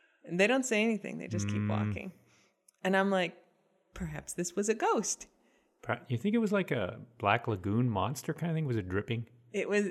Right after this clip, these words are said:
Speaker 1: I, I mean, I didn't notice any drips.
Speaker 2: Okay.
Speaker 1: Uh, I mean, I thought it was a person enough to talk at it. It did not talk back. It didn't really look at me.
Speaker 2: It was a bear.
Speaker 1: It was not a bear.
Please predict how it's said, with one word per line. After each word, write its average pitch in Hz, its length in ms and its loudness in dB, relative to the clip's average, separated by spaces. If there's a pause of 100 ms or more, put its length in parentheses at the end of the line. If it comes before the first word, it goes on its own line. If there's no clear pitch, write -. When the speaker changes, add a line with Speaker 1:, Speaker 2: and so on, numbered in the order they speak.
(100)
Speaker 1:
I, 196 320 6
I 175 60 2
mean, 180 160 4
I 175 80 4
didn't 226 260 2
notice 185 340 4
any 165 200 0
drips. 143 440 -6
Speaker 2:
Okay. 131 300 0 (960)
Speaker 1:
Uh, 151 500 4 (340)
I 156 80 4
mean, 160 160 6
I 190 120 6
thought 247 380 6
it 190 140 4
was 170 180 2
a 165 60 0
person 262 400 4
enough 180 400 2
to 160 200 0 (340)
talk 285 320 -2
at 151 180 4
it. 165 280 0
It 180 120 -10
did 240 140 -2
not 214 200 2
talk 170 220 0
back. 220 260 0
It 202 100 -8
didn't 233 200 -2
really 175 200 2
look 208 220 -2
at - 80 -6
me. 196 380 -2 (160)
Speaker 2:
It 104 80 -10
was 98 120 -10
a 95 40 -8
bear. 92 400 -6 (680)
Speaker 1:
It - 40 -6
was 170 80 2
not 202 260 6
a 247 40 -2
bear. 180 400 10